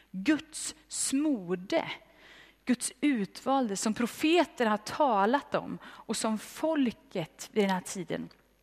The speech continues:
hade väntat på. Men vad är det de här orden säger om Guds mission? Vad säger de här sakerna om Gud? Och jag ska nämna två saker. Det finns massa vi skulle kunna gräva i, i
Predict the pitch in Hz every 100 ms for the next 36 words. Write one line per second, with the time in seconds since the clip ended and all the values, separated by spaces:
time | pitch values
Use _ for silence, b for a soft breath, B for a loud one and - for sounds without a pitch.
0 | _ _ _ _ 151 185 190 233 190 175
1 | - 247 - - - - _ _ _ _
2 | _ _ _ _ _ B B B B B
3 | B B B 277 302 294 208 202 208 214
4 | 208 185 - 175 170 180 175 - 165 165
5 | 165 - 180 180 170 214 - - - 196
6 | 190 - - - - 180 175 - - -
7 | _ _ _ _ _ _ _ _ _ _
8 | _ - 269 - 285 262 247 214 214 190
9 | 208 202 214 214 208 254 165 - - -
10 | _ _ _ _ B B B - 240 294
11 | 277 220 208 - 311 294 262 196 147 -
12 | 196 247 247 254 302 311 - - - 240
13 | 226 - 190 208 202 196 208 175 175 175
14 | 165 170